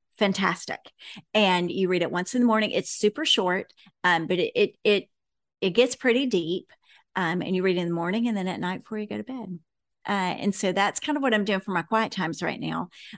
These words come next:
Um, books, I don't know if you've ever heard of an author. Um, her name is Lois Tverberg. Um, but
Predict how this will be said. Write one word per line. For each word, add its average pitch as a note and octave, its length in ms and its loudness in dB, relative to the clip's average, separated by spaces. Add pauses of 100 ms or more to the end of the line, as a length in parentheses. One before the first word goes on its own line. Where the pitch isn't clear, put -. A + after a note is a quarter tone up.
(140)
Um, E3+ 360 2
books, F#3+ 840 0
I A#3 80 2
don't C#4 120 2
know A#3 100 4
if A3+ 120 2
you've G#3 140 0
ever F#3+ 240 0
heard G3 200 0
of F#3 60 -4
an E3+ 140 -2
author. E3 680 -2
Um, F3 200 -2
her A3+ 140 -2
name G#3 140 2
is F3 160 -2
Lois F3+ 380 0
Tverberg. D#3+ 600 -4 (460)
Um, E3+ 480 0
but F3+ 360 2